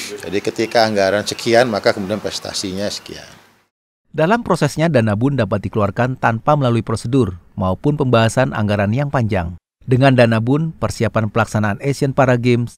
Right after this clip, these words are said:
Speaker 2: bisa dilakukan dengan baik. Lebih lanjut, Muhammad Nur Purnamasidi menyarankan keikutsertaan Indonesia dalam ajang olahraga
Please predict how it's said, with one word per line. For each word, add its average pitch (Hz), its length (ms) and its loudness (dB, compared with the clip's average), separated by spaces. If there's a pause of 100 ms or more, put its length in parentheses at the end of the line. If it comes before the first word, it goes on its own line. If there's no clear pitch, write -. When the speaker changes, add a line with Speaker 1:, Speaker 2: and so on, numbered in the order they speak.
(140)
Speaker 2:
bisa 180 320 -2
dilakukan 117 640 0
dengan 175 240 0
baik. 101 240 0 (400)
Lebih 190 240 4
lanjut, 139 320 4
Muhammad 113 400 2
Nur 107 160 -2
Purnamasidi 113 640 -2
menyarankan 117 640 0 (400)
keikutsertaan 135 640 0
Indonesia 123 480 2
dalam 113 320 0
ajang 175 320 2
olahraga 135 640 0